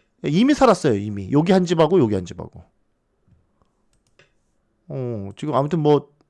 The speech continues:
예, 지금 이걸로 이겼다는 거죠. 여기 다 잡았고 요거 다 잡으면 무조건 이겼다.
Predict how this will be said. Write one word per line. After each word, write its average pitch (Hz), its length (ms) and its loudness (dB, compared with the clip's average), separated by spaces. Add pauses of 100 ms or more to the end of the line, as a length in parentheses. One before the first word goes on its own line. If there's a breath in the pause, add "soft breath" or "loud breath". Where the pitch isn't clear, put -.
(160)
예, 127 200 4
지금 160 220 0
이걸로 277 260 4
이겼다는 127 280 2
거죠. 127 200 -6
여기 190 260 4
다 180 140 4
잡았고 196 420 2
요거 185 280 2
다 151 140 0
잡으면 175 380 2
무조건 170 260 -4
이겼다. 87 260 -8